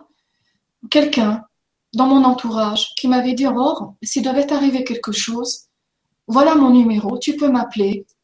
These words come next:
n'hésite pas à le faire. » Et je comprenais pas pourquoi. Parce que lorsque cette personne m'avait dit ça,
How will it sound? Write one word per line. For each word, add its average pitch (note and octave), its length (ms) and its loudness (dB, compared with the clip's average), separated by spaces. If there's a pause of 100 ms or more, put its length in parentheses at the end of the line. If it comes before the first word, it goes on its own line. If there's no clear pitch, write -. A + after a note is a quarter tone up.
n'hésite B3+ 360 0
pas A3+ 100 -4
à A3 40 -2
le G#3+ 60 -6
faire. » G#3 380 -10 (120)
Et C#4 60 2
je D4+ 100 0
comprenais D4+ 480 0
pas G#3+ 160 0
pourquoi. G#3 460 -10 (400)
Parce B3+ 140 -4
que C#4+ 100 -4
lorsque D4+ 420 0
cette C#4+ 220 -8
personne D4+ 360 0
m'avait A#3 260 0
dit A3+ 120 -4
ça, - 300 -2